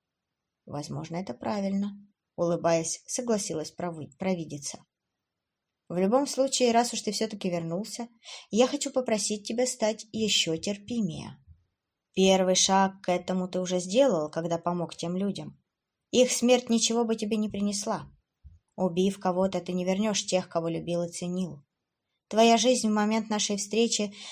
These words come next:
напоминала туго замотанный клубок, который невозможно было распутать. За какой конец ни потяни, станет только хуже. Теперь же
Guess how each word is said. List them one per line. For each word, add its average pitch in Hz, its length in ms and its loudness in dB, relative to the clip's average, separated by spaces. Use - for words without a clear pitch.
напоминала 247 580 2
туго 240 360 0
замотанный 226 540 0
клубок, 220 640 -6
который 254 320 -2
невозможно 233 540 2
было 214 200 -2
распутать. - 640 -10
За 196 180 2
какой 208 320 2
конец 196 340 2
ни 190 80 0
потяни, 190 420 0
станет 165 440 -6
только 170 280 -6
хуже. 170 460 -8
Теперь 180 400 0
же 196 220 -2